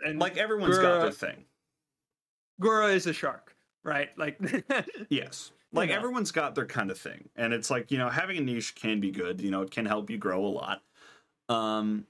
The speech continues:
Speaker 1: Mm-hmm.
Speaker 2: and it really just depends. Like, you know, you can heavily lean into it. You can kinda, like, half lean into it. Or you can just kinda, like, have it be its own thing and leave it there.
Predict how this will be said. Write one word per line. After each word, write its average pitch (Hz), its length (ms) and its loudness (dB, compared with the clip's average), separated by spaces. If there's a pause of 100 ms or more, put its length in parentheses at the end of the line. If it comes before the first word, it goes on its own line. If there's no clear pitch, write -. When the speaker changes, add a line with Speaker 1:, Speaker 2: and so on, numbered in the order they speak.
Speaker 1:
Mm-hmm. 175 180 -14
Speaker 2:
and 151 120 2
it 151 60 0
really 208 240 2
just 202 160 -4
depends. 156 420 0
Like, 101 160 -2
you 117 60 0
know, 120 60 0
you 135 120 0
can 131 160 -2
heavily 131 380 0
lean 135 220 0
into 135 280 -2
it. 127 60 -2
You 92 100 -4
can 101 180 -4
kinda, 104 280 0
like, 92 160 0
half 98 280 -2
lean 107 160 -2
into 107 280 0
it. - 160 -6
Or 107 140 -2
you 104 140 -2
can 101 140 -4
just 98 220 -4
kinda, 107 220 -2
like, 98 200 -2
have 104 260 -2
it 101 100 -10
be 101 140 -4
its 98 140 -6
own 95 180 -2
thing 110 220 -6
and 104 100 -6
leave 127 160 -6
it 135 120 -18
there. - 240 -16